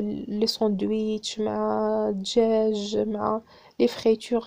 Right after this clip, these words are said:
فهي كتجي زوينه بزاف، المذاق ديالها كيجي رائع. انا استعملتها، آه، في لي ساندويتش اللي كنت قدمت كما قلت لكم قبل ديال الدجاج، ديال الدجاج، ساندويتشات الد-، ساندويتشات الدجاج اولا الشاورما اللي كنت قدمت لكم مع،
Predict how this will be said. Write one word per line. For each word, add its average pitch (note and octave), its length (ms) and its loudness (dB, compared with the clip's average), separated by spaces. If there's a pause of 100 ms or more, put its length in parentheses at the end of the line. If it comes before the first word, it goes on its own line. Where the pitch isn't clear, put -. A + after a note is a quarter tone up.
(160)
فهي G#3+ 240 4
كتجي G#3+ 420 -2
زوينه A3 420 0
بزاف، G#3 380 -2
المذاق G#3+ 360 0
ديالها G#3+ 240 2
كيجي G#3+ 380 0
رائع. A#3+ 320 2 (360)
انا A#3+ 100 4
استعملتها، A#3 880 0
آه، A3 400 2 (640)
في A3 300 4
لي A3 220 0
ساندويتش A#3+ 800 0 (100)
اللي G#3+ 180 0
كنت A#3 240 -4
قدمت G#3 380 -4
كما G#3+ 260 0
قلت G3+ 220 -4
لكم G#3 260 -2
قبل G#3+ 320 -2
ديال G3+ 200 2
الدجاج، F#3+ 320 0
ديال F#3+ 260 0
الدجاج، G3 340 0
ساندويتشات A3+ 640 -2
الد-، F#3 380 -2
ساندويتشات G#3+ 800 0
الدجاج G#3+ 500 2
اولا A3+ 200 4
الشاورما G#3+ 560 6 (500)
اللي A#3+ 100 4
كنت B3+ 220 2
قدمت - 460 0
لكم A3 300 0
مع، G#3 280 4